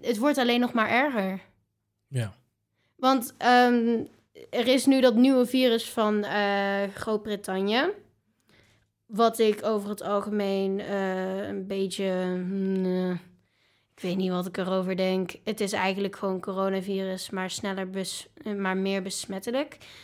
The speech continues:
Speaker 2: is gewoon
Speaker 1: Dus
Speaker 2: een mutatie.
Speaker 1: ja, dus ik denk dat het eigenlijk meer paniek oplevert dan, ja, goeds om het een heel nieuw virus te noemen. Omdat mensen dan echt gaan denken van, "Oh, er zijn echt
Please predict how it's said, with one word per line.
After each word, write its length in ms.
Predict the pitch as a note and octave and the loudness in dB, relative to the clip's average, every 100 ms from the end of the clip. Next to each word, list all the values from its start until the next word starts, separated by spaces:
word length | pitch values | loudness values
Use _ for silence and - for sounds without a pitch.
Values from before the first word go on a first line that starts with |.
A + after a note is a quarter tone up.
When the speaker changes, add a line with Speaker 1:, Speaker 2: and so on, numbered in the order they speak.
| - - | -20 -20
Speaker 2:
is 80 | - | -6
gewoon 160 | - C#3 | 2 4
Speaker 1:
Dus 100 | C3 | 6
Speaker 2:
een 60 | |
mutatie. 520 | B2+ - G#2+ - - - | 2 0 -4 -6 -10 -2
Speaker 1:
ja, 340 | A#3+ D4+ A#3+ | 4 6 4
dus 200 | G#3+ A#3+ | 4 2
ik 160 | C#4+ A3 | 0 2
denk 260 | C4 C4+ - | 2 2 -2
dat 180 | A3+ A#3+ | -2 -2
het 160 | A3 | -4
eigenlijk 520 | - A#3 A#3+ A#3+ - - | 0 2 2 0 -2 -2
meer 580 | A3+ A3+ B3 A#3 - - | 2 4 4 4 0 -6
paniek 440 | B3 A3 A3+ A#3+ | -2 2 2 2
oplevert 960 | A#3 A#3 A3 A#3+ A3 A3+ A3 G#3+ G#3 G#3 | 0 0 -2 -2 2 2 0 -2 -4 -2
dan, 560 | G#3 G3+ G3+ G3 G3 G3+ _ _ _ _ | 0 2 0 -2 -4 -6 _ _ _ _
ja, 340 | - F#3+ F3+ - - | -4 0 0 -2 -10
goeds 480 | - C4 - - - - - | -2 -2 -2 -6 -10 -16 -2
om 200 | B3 B3 | 4 4
het 140 | A3+ | 6
een 100 | A#3+ | 6
heel 260 | G#3+ B3 C#4 | 6 8 10
nieuw 240 | B3+ B3+ | 8 8
virus 500 | G#3 A3 A3 B3+ C4+ | 2 2 0 0 -4
te 80 | - | 0
noemen. 380 | C#4+ C#4+ D4+ G4 - - - | 2 4 2 0 -4 -20 -6
Omdat 220 | B3+ C4 | 2 4
mensen 300 | B3 B3+ B3+ | 4 2 2
dan 140 | B3 A#3+ | 0 2
echt 200 | C4+ B3+ | 0 0
gaan 160 | C4 B3 | 2 2
denken 260 | B3+ B3 | 2 0
van, 260 | - A#3+ A#3+ | 0 0 6
"Oh, 280 | C#4+ C4+ A3 | 8 8 6
er 80 | |
zijn 340 | G#3+ A3 G#3+ A3 | 2 2 2 0
echt 380 | A3 - - | -2 -4 -8